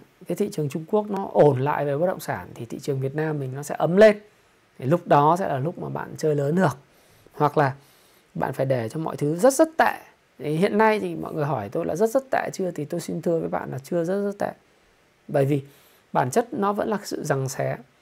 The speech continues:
Những người rất rất tệ, nhưng mà vì cái môi trường lãi suất nó thấp và nó rẻ, cho nên người ta cố gắng tạo ra những game, những cái game cây thông Noel, những cái game bơm thổi,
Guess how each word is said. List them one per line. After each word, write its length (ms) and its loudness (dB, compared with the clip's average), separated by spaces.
Những 180 4
người 400 6
rất 220 6
rất 220 -4
tệ, 220 2
nhưng 200 8
mà 100 6
vì 360 10
cái 100 6
môi 200 6
trường 260 2
lãi 140 2
suất 200 -2
nó 140 -2
thấp 200 2
và 100 -2
nó 160 0
rẻ, 260 0
cho 100 0
nên 140 0
người 140 0
ta 140 -2
cố 280 2
gắng 220 -4
tạo 220 -2
ra 100 -4
những 340 -8
game, 280 8
những 200 -6
cái 120 -2
game 300 2
cây 120 2
thông 260 2
Noel, 460 0
những 200 -4
cái 280 0
game 460 0
bơm 280 4
thổi, 340 6